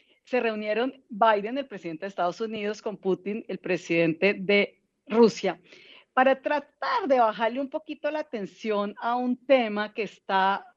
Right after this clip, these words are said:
eh, bien tenso, sobre, qué pena la redundancia,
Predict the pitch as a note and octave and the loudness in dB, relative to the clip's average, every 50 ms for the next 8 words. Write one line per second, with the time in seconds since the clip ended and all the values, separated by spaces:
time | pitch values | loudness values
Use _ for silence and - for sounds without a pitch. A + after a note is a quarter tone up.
0 | - _ _ _ _ - - A3+ A#3 A3+ G#3+ G3 F#3+ F#3+ A#3 C4 C4 B3 A3+ A3 | -20 _ _ _ _ -14 -8 -6 -4 -4 -4 -4 -6 -2 0 2 4 4 2 0
1 | G#3 - _ - C4 B3 A3 G3 - - G#3+ A3+ - _ _ - G3 F#3 F3+ E3+ | -2 -6 _ 6 6 6 6 0 -6 -6 -8 -8 -8 _ _ -6 -4 -4 -2 -2
2 | F3 F3+ - - _ - F#3 - - F#3+ F#3 F#3+ G3 G#3+ G#3+ G#3+ A#3 A#3+ C4 C4+ | -4 -6 -6 -10 _ -14 -14 -8 -8 -6 -6 -4 -2 -2 0 0 0 0 2 4
3 | C4+ C4 A3+ G3 - G#3 F#3 | 4 4 4 2 -2 -6 -8